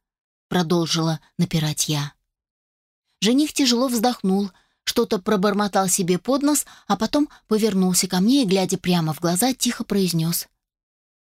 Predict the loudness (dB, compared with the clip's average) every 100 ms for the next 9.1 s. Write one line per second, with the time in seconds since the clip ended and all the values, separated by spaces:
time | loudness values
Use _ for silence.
0 | _ _ _ _ _ _ -2 0 0 0
1 | 2 2 2 -2 -2 -2 -4 -6 -6 _
2 | _ -4 -2 -2 -2 -6 -8 _ _ _
3 | _ _ _ _ _ -2 -2 2 2 2
4 | 0 0 0 0 0 0 0 0 2 2
5 | 2 2 0 -4 -6 _ _ _ _ -2
6 | 0 0 0 -2 0 2 2 2 0 0
7 | 0 2 0 0 0 -2 -2 -2 0 2
8 | 2 2 0 -2 -2 -2 -2 -2 -2 -4
9 | -6